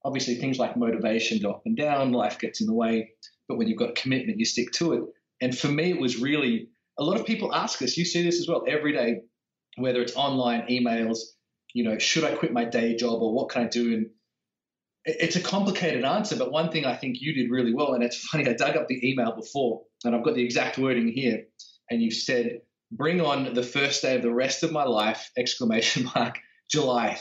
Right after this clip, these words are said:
thirty-first, resignation will be handed in," which was,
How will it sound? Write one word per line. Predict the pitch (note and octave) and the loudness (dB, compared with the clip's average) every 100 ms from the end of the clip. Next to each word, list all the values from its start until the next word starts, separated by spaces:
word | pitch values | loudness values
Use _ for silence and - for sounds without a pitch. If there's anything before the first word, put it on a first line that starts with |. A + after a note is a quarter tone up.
| - | -2
thirty-first, | D3+ D3 - C3+ B2+ B2 - - _ - | 0 0 0 0 0 -2 -6 -14 _ -4
resignation | C3 C3+ B2 B2 A#2+ B2 A#2 A#2 | 0 2 2 2 2 2 2 0
will | A2+ B2 B2 | 0 2 2
be | A#2+ A#2+ A#2+ | 2 0 0
handed | A#2+ A2 A2 | 0 2 2
in," | A2+ G2+ F#2+ _ _ - - _ | 0 0 -4 _ _ -20 -20 _
which | D3+ F3 D#3+ | -2 0 2
was, | D#3+ - - | 0 0 -4